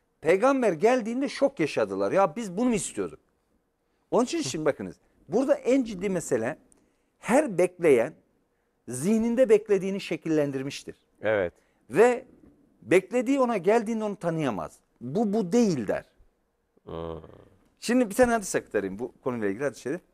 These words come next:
Speaker 1: <clears throat> Lüllü vel Mercan'dan geçer. Lüllü vel Mercan, İmam Buhari ile İmam Müslim'in kitapları, hadis kitapları arasında en güvenilir hadis kitabı kabul edilir.
Speaker 2: Evet.
Speaker 1: Ee, bir de bunların ortak rivayet ettikleri hadis-i şerifler vardır.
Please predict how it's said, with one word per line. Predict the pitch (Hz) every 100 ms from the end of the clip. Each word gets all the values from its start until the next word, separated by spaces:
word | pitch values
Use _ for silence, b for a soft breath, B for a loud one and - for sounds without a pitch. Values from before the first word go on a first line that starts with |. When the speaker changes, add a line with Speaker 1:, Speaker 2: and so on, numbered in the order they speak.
| _ _ -
Speaker 1:
<clears throat> | - 107 -
Lüllü | 196 220 214
vel | 208
Mercan'dan | 190 170 175 175
geçer. | 127 104 190
Lüllü | 202 214 240
vel | 208
Mercan, | 208 180 127 226 - _ _ - - _ _ _ _ _ _ _ _ _ _ _ _ -
İmam | 170 196 190
Buhari | 180 190 208
ile | 175 127
İmam | 170 170
Müslim'in | 175 - 127 131
kitapları, | - 202 - 110 175 320 _ _ -
hadis | 190 202
kitapları | - 147 - 135
arasında | 131 196 226
en | - 208 160 -
güvenilir | 135 156 151 202
hadis | 151 131
kitabı | - 123 101
kabul | 90 82
edilir. | 78 92
Speaker 2:
Evet. | 80 - _ _ _ _ _ _ _ _ _ _ _ _ - 139
Speaker 1:
Ee, | 143 151
bir | 233
de | 233
bunların | 196 226 208 269 -
ortak | 170 185 240 233 -
rivayet | 165 160 156
ettikleri | 160 - - 185
hadis-i | 156 -
şerifler | 135 113 117
vardır. | 92 80 92 208